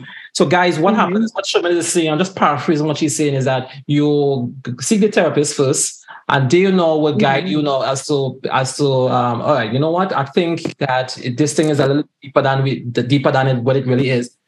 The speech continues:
Speaker 1: Seek some medication, right? Get some medication. At the same time, when you're getting the medication,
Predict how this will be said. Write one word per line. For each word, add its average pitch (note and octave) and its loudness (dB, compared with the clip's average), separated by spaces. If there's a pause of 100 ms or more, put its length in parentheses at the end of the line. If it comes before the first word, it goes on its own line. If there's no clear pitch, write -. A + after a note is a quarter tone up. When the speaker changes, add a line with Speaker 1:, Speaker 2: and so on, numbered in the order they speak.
(200)
Speaker 1:
Seek G3 0
some E3 2
medication, C#3+ -2 (260)
right? B2 0
Get D3+ 0
some E3 0
medication. C3+ 0
At C3 0
the C3+ -2
same F3+ 2
time, C3 -2 (120)
when C3+ -4
you're C3 -2
getting D3+ 2
the F3+ 2
medication, B2+ -2